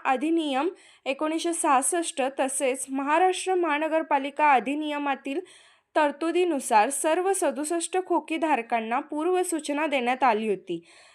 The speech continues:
विहित मुदत, मुदतीत अतिक्रमण न हटवल्यामुळे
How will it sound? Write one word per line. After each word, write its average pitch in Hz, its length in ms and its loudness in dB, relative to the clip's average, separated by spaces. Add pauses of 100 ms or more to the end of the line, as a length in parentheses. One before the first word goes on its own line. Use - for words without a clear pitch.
(120)
विहित 320 400 4
मुदत, 311 280 0 (840)
मुदतीत 330 440 2 (160)
अतिक्रमण 349 640 4
न 294 120 0
हटवल्यामुळे 294 920 0